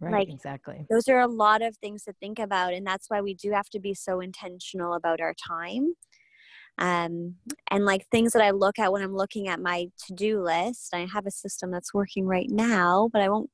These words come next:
Speaker 2: quite teach it until I've, it's been a little while longer. But, um, it's, like, looking at when I'm looking at, like, most important tasks, and I do highlight them,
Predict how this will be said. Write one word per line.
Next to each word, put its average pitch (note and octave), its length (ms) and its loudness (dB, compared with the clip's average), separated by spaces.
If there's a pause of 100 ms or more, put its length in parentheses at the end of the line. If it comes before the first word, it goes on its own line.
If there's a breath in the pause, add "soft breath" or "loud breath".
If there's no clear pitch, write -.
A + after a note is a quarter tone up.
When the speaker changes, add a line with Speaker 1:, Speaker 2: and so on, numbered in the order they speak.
Speaker 2:
quite - 300 0
teach G#3 300 -2
it E3+ 100 4
until F3+ 240 0
I've, F3 160 2
it's - 160 -14
been F#3+ 140 -2
a F#3 80 -2
little F3 220 0
while F3+ 340 2
longer. F3+ 460 0 (560 loud breath)
But, G3 220 2
um, F3 440 -2 (100)
it's, G3+ 260 0
like, F#3+ 280 4
looking G#3 400 0
at F#3 240 2 (600)
when A3 160 -2
I'm A3 100 -2
looking A#3 320 -2
at, A#3+ 100 0
like, G#3 140 0
most G3+ 300 0
important G3 480 -2
tasks, - 640 -6
and G3 120 -6
I F#3+ 60 -2
do G3+ 160 -2
highlight F#3 460 -2
them, F3+ 300 -2